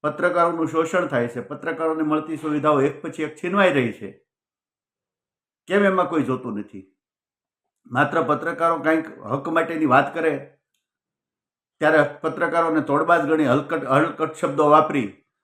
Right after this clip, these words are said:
અને અપમાનિત કરવાનું કામ કરો છો. તમે સત્તામાં આવા શબ્દો બોલીને શોભો છો? ગુજરાતના ગૃહમંત્રીને મહેસાણાના અધિવેશનમાં પણ મેં ચેલેન્જ કરીશ કે જો નહીં સુધરે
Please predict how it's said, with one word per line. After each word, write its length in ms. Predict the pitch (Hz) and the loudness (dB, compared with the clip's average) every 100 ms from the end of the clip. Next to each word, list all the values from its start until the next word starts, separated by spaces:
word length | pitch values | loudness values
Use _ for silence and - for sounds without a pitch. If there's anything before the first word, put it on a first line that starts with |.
| _ - | _ -2
અને 180 | 156 | 2
અપમાનિત 500 | 143 - 175 185 185 | 4 2 0 0 0
કરવાનું 340 | 190 185 180 160 | 0 2 2 2
કામ 200 | 185 170 | -4 -4
કરો 260 | 185 190 | -4 -4
છો. 160 | 190 - _ _ _ _ _ _ _ _ _ _ _ | -6 -14 _ _ _ _ _ _ _ _ _ _ _
તમે 180 | 151 165 | -4 -2
સત્તામાં 680 | 160 156 175 175 175 170 - - _ _ - | -2 -2 0 4 4 4 0 -14 _ _ -2
આવા 200 | 160 165 | 2 2
શબ્દો 360 | 170 156 170 | 0 -2 -2
બોલીને 360 | 156 175 170 160 | 0 0 2 0
શોભો 320 | 151 135 180 | 2 2 2
છો? 300 | 180 214 - _ _ _ _ _ _ _ _ _ _ _ | 0 -6 -12 _ _ _ _ _ _ _ _ _ _ _
ગુજરાતના 520 | 131 143 160 156 170 | -6 0 0 0 -2
ગૃહમંત્રીને 1000 | 147 156 156 156 151 165 165 175 185 - _ _ _ _ _ 110 | 2 2 2 2 0 -4 -4 -4 -6 -14 _ _ _ _ _ -2
મહેસાણાના 500 | 139 139 165 165 165 | 0 4 4 6 4
અધિવેશનમાં 640 | 147 151 170 185 180 165 | 4 2 2 -2 -2 0
પણ 120 | 175 | 0
મેં 160 | 170 160 | 0 0
ચેલેન્જ 360 | 147 143 139 | 2 2 0
કરીશ 300 | 123 107 - _ _ _ _ _ _ _ _ _ _ _ | -4 -8 -10 _ _ _ _ _ _ _ _ _ _ _
કે 100 | 131 | -4
જો 120 | 131 | 2
નહીં 240 | 147 165 170 | 4 2 0
સુધરે 540 | 156 165 196 - | -2 0 0 -2